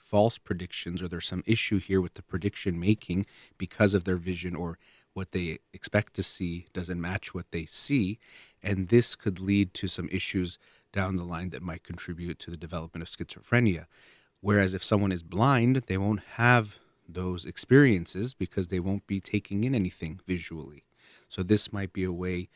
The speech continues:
that in, we could say that people who are born blind might be protected from developing schizophrenia, is that they don't have to deal with this potential mismatch that someone can have.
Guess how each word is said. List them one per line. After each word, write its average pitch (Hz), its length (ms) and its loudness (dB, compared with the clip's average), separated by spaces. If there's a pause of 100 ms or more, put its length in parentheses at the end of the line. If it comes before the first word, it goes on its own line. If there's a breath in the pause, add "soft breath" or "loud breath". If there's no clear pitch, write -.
(400 soft breath)
that 87 300 -8
in, 87 240 -10 (220)
we 87 100 -12
could 87 180 -10
say 90 280 -2
that 85 240 -12
people 90 340 -12
who 92 140 -8
are 85 80 -10
born 90 400 -6
blind 90 400 -8
might 85 160 -8
be 95 100 -12
protected - 600 -2
from 80 440 -6
developing 85 460 -10
schizophrenia, - 640 -12
is 85 80 -10
that 82 140 -14
they 87 160 -10 (180)
don't 92 220 -6
have - 260 -8
to - 80 -6
deal 98 300 2
with 90 160 -2
this - 160 -6
potential 90 500 -10
mismatch 87 680 -8 (460 soft breath)
that 85 140 -12
someone 87 280 -8
can 80 200 -14
have. 85 300 -8